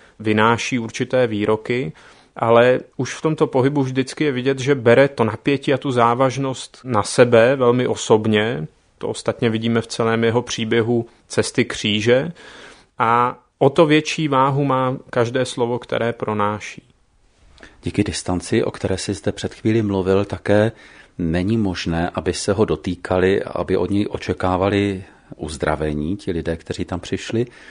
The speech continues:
Speaker 2: ale musí se spokojit pouze se slovem.
Speaker 1: Tam je právě to napětí, o kterém jsme také už mluvili nebo přemýšleli,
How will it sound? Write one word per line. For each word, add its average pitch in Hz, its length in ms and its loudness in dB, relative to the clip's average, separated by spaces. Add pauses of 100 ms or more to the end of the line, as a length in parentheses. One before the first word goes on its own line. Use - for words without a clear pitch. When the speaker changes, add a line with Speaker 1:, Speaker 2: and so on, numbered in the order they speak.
(540)
Speaker 2:
ale 90 280 0
musí 90 300 -2
se - 140 -2
spokojit - 480 -2 (140)
pouze 110 440 2
se 120 160 -6
slovem. 76 560 -6 (560)
Speaker 1:
Tam 117 200 -6
je 131 80 -2
právě 131 680 0
to 123 100 0
napětí, 127 560 2
o 120 60 2
kterém 127 320 0
jsme 135 200 -4
také 139 300 2
už 131 320 -4 (300)
mluvili 110 380 4
nebo 131 200 -2
přemýšleli, 117 920 0